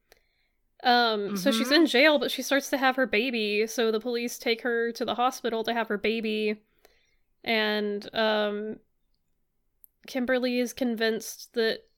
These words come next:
Speaker 1: this lady's gonna drown in the lake, 'cause she gets a premonition about someone drowning in a lake. And, like,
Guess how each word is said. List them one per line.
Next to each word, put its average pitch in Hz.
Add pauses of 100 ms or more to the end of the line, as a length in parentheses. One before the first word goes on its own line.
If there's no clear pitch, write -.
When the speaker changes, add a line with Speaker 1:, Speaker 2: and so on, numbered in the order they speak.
(520)
Speaker 1:
this 226
lady's 233
gonna 220
drown 220
in 202
the 190
lake, 233
'cause 262
she 240
gets 226
a 233
premonition 220
about 214
someone 220
drowning 202
in 190
a 165
lake. 233 (720)
And, 214
like, 202